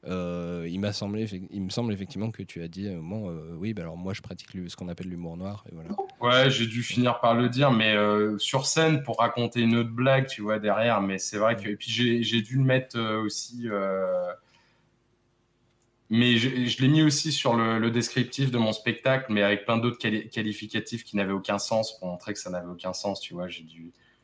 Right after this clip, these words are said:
Speaker 2: j'ai dû mettre humour noir, euh, métal, euh, baroque, euh, tu vois, j'ai mis des trucs qui n'avaient rien, qui n'avaient aucun sens par rapport à l'humour, quoi.
Speaker 1: Oui.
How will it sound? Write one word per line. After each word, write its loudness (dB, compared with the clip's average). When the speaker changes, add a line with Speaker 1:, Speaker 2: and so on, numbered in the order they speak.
Speaker 2:
j'ai -4
dû -2
mettre 4
humour 2
noir, 4
euh, 0
métal, 2
euh, -2
baroque, 0
euh, -4
tu -14
vois, 0
j'ai -4
mis -2
des -4
trucs -8
qui -10
n'avaient -2
rien, -4
qui -14
n'avaient 2
aucun 0
sens 0
par 2
rapport 2
à 0
l'humour, -4
quoi. -14
Speaker 1:
Oui. -12